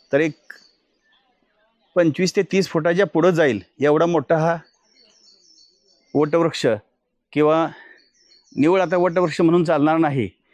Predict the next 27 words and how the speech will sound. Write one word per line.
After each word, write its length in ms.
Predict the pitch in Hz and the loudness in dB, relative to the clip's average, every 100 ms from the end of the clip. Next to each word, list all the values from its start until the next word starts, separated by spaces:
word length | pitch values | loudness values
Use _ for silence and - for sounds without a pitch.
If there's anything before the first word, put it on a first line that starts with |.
| _ - | _ -6
तर 40 | |
व-, 320 | 127 147 165 160 - | -2 0 0 -2 -4
वड 160 | 135 185 | -2 0
आणि 180 | 185 185 | 0 -2
पिंपळ 440 | 196 147 151 117 95 _ _ _ _ _ _ | -2 -2 -2 -2 -4 _ _ _ _ _ _
ही 60 | 151 | -4
दोन्ही 380 | 143 156 170 190 | 2 2 2 0
झाडं 220 | 156 160 | 0 0
एकाच 300 | 165 131 160 | 0 -2 -4
ठिकाणी 260 | - 151 156 | -4 -2 -2
आपल्याला 400 | 135 131 123 120 - _ _ _ _ _ _ | -2 -2 -2 -2 -6 _ _ _ _ _ _
या 140 | 139 143 | -4 -4
ठिकाणी 360 | 139 143 165 | -2 -2 0
बघायला 340 | 151 143 143 147 | 0 0 0 0
मिळतील. 420 | 147 127 135 110 95 _ _ _ | 0 0 -2 -4 -6 _ _ _
आणि 240 | 147 165 185 - | -6 -2 -4 -4
अजून 240 | 151 190 | -2 0
एक 120 | 214 - - | -2 -4 -6
तिसरं 260 | 185 202 | -2 0
वरच्या 300 | 226 208 214 | 2 2 0
बाजूला 260 | 220 214 214 | 0 2 2
लहान 260 | 202 202 | 0 -2
पानाचं 340 | 202 208 208 208 | -2 0 0 0
काहीतरी 260 | 214 202 | 0 0
दिसायला 280 | 175 160 160 | -2 0 0
लागलंय 160 | 143 123 | 2 0
मला, 260 | 120 117 | 0 -2